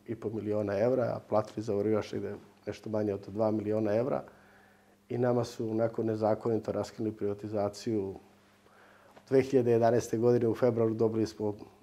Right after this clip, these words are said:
dobili smo faks ili, ili, ili mail da je privatizacija raskinuta sa trideset prvim decembrom dve hiljade desete godine i tad je krenuo jedan, da kažem, jedan problem u Galebu gde smo od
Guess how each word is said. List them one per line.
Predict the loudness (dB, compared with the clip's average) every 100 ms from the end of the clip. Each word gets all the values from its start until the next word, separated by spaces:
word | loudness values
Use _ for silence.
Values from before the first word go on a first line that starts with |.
| -6
dobili | -4 -2 -4
smo | -4 -2
faks | 2 0 0 -6
ili, | -2
ili, | -2 -4 -4 -4 -6 -8 -6
ili | -4 -2
mail | 0 0 0
da | 0
je | -2
privatizacija | -2 -2 -2 -2 -2 -2 0 0
raskinuta | 0 -2 -4 -4 -4 -8
sa | -8
trideset | -6 -6 -4
prvim | -2 -2
decembrom | -2 -2 -2 -2 -4 -8 -20 -20 -20 -20 -6
dve | -2
hiljade | 0 2 4
desete | 2 0 -2
godine | 0 2 4 2 0 -4 -8 -6
i | -4 -6 -2
tad | 0 0
je | -2
krenuo | -2 -2 0 0 0 -2 -4
jedan, | -4 -4 -4 -6
da | -6
kažem, | -4 -4 -4 -6 -16 _ -20 -20 -20 -20 -20 _
jedan | 0 2 2
problem | 4 6 8 6
u | 4
Galebu | 6 6 6 2
gde | -4 -4
smo | -4
od | -6